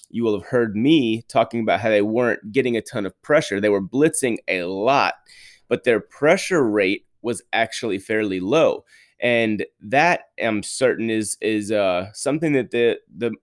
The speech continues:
Baltimore Ravens brass was considering. Like, "Hey, we're not getting a ton of pressure and we're having to blitz." So this, what this really shows me is that they definitely learned something from that Chiefs game, because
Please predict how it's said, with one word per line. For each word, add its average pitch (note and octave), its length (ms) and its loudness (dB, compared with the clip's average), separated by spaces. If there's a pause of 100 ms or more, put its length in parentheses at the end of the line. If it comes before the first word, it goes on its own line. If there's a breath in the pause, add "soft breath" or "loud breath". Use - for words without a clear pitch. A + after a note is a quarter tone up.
(100)
Baltimore A#2+ 540 0
Ravens A2 400 -2
brass A2 440 0
was A2 140 -8
considering. A2 560 -4
Like, D#2+ 160 -6
"Hey, B2+ 280 0 (340 soft breath)
we're B2+ 160 0
not E3 280 0
getting D3 240 2
a A2 80 0
ton A2 540 -4 (100)
of F#2+ 380 0 (240)
pressure C3 540 -2
and G#2+ 240 -2
we're G#2 120 0
having C3 460 -2
to G2 60 -2
blitz." F2 360 -6
So G#2 120 -4
this, D#3 440 0
what C3+ 200 0
this G3+ 260 0
really F3+ 360 4
shows D3+ 460 2
me F#2+ 300 -4 (320 loud breath)
is C3+ 140 2
that C#3 160 -2
they C3+ 140 4
definitely B2 760 0
learned B2 340 0
something A2 360 -6
from A2+ 140 -8
that G2+ 220 -4
Chiefs G3 400 -6
game, C#2+ 300 -8 (340 soft breath)
because B2 540 0